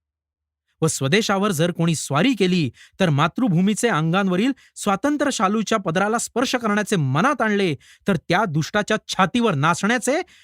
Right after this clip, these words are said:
व कंठ चिरण्याचे सामर्थ्य त्या तरुणाचे अंगात आलेले दिसते.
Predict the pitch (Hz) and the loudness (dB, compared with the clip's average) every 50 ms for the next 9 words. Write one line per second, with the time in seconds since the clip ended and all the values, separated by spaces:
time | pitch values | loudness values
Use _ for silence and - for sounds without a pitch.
0 | _ _ _ - 208 - - - 254 277 269 - 220 240 - - 226 220 226 269 | _ _ _ -6 -6 -4 -2 0 0 0 0 0 -2 -2 0 0 2 2 2 2
1 | 302 285 - 277 - - 185 180 196 208 - - 180 180 233 247 - _ _ _ | 2 0 0 -2 -2 0 0 0 0 -2 -2 0 0 0 0 -2 -4 _ _ _
2 | _ - 185 220 - - 156 151 175 180 185 - 220 190 139 135 143 156 185 196 | _ 0 0 0 2 0 0 2 2 0 0 0 -2 -2 0 0 0 0 0 0
3 | 165 151 156 160 156 160 147 143 135 - - 160 139 | 0 0 0 0 0 0 -2 -2 -4 -4 -2 -2 -4